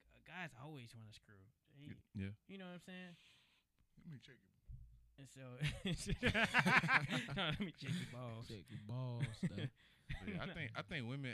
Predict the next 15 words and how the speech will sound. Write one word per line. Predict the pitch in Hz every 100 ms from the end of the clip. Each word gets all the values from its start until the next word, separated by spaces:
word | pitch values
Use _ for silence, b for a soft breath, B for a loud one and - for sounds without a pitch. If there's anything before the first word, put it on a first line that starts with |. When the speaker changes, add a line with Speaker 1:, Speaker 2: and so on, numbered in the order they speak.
| 78
Speaker 2:
at | 101 123
this | 131
point, | - 131 135 101
like, | 95 95 _ _ _ _ _ _ 95
my | 110 -
age, | 135 143 147 - _ _ _ _ _ _ _ _ _ _ 95
I |
think | 107 120 107
they | 113
sex | - 104 107 95
drive | 95 95 92 87
is | -
kinda | - 95 90 85 _
decreasing | 95 98 - 107 113 104
too. | 120